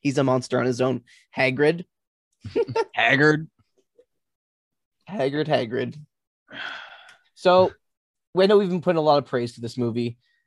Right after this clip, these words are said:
Speaker 1: There's a lot of things I don't like about this movie.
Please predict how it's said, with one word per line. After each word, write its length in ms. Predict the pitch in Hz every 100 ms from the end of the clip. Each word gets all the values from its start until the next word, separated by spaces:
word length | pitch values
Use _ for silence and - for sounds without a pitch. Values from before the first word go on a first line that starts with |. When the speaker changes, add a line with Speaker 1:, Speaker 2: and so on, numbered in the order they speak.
| _ _ _ _ _ - _
Speaker 1:
There's 140 | 262 240
a 40 |
lot 100 | 226
of 60 | 190
things 160 | 165
I 60 | 147
don't 300 | 120 113 98
like 180 | 110 113
about 220 | 117 113
this 180 | 117 -
movie. 420 | 120 113 120 117